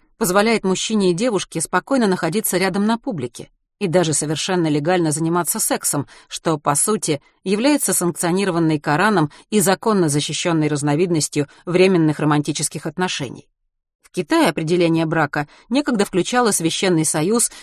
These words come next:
живой женщины и покойника. Это называлось "брак с призраком". Молодая девушка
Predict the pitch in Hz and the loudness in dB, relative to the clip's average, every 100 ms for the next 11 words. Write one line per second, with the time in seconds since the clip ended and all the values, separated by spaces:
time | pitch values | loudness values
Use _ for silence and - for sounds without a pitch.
0 | - 170 165 160 160 226 - 226 - 240 | -6 0 4 4 2 0 0 -2 -2 -2
1 | - 277 156 127 123 - 135 _ _ _ | -2 -2 -2 -4 -6 -12 -18 _ _ _
2 | - 170 160 151 151 165 185 160 - - | -4 -2 0 0 0 0 2 0 -4 -12
3 | _ 175 190 170 - 294 226 127 - 120 | _ 0 0 0 -4 -2 -2 -4 -8 -14
4 | 123 _ _ _ - 180 160 151 147 143 | -16 _ _ _ -4 0 2 2 2 0
5 | 175 175 - 143 | 0 -2 -4 -8